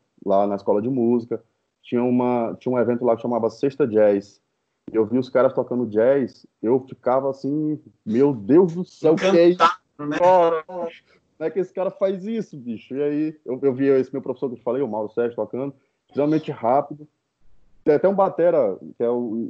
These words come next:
Speaker 1: Isaías Alves, o nome dele, é muito conhecido aqui no, no Brasil, nessa parte de jazz, ele, hoje ele mora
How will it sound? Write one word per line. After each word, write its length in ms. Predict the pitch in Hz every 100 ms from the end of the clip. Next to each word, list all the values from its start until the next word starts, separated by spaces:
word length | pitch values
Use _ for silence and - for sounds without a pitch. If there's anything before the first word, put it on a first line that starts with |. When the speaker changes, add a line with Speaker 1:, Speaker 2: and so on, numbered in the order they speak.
| 113
Speaker 1:
Isaías 380 | 107 117 147 127
Alves, 260 | 110 104 104
o 40 |
nome 120 | 107 104
dele, 180 | 95
é 60 | 104
muito 240 | 98 127
conhecido 400 | - 180 - 160
aqui 200 | 147 135
no, 280 | 120 117 101
no 120 | 101
Brasil, 320 | 104 101 95 110
nessa 200 | 110 117
parte 300 | 107 104 104
de 100 | 98
jazz, 360 | 101 120 135
ele, 100 | 110
hoje 180 | 113 113
ele 80 | 127
mora 460 | 123 131 131 127